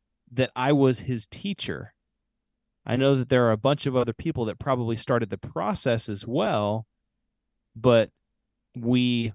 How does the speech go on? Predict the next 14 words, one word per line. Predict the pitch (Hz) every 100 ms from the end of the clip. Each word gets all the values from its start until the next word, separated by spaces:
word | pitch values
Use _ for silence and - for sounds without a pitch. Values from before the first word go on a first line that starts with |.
| -
were | 117 113 110 -
a | 117
perfect | - 107 - 98 -
match. | 90 78 - - - _ _ _ _ _ _ _ _ _ _ _ _ _ _ _ -
It | 123
doesn't | 123 135 143
always | 147 151 120
work | 101 98 -
out, | 95 98
but | - 98
I'm | 98
glad | 95 92
this | 90 90 -
did." | 170 110 -